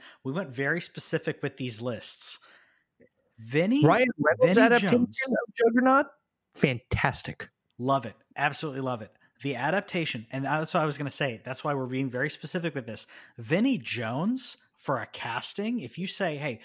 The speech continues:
Speaker 1: Vinny Jones is gonna be Juggernaut in the new movie," when I saw that, I was like, "Oh, fuck yeah, he
Speaker 2: Yeah.
Speaker 1: is." That's awesome. He's, I mean, I, I,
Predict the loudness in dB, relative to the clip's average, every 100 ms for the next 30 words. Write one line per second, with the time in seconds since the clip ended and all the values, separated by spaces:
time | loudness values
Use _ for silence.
0 | -20 _ -12 -4 0 0 -2 -2 -2 -2
1 | -4 -4 -4 -2 -2 -2 -2 -4 -4 -4
2 | -4 -4 -6 -14 _ _ _ -4 0 0
3 | -2 0 0 2 0 0 -2 -2 -4 -6
4 | _ _ _ _ -8 -6 -6 -2 2 4
5 | 6 4 4 0 _ _ _ _ _ -6
6 | -6 -2 -2 -2 -4 -8 -12 _ _ _
7 | _ -12 -4 -2 -2 -6 -6 -2 -2 -2
8 | -4 -2 -2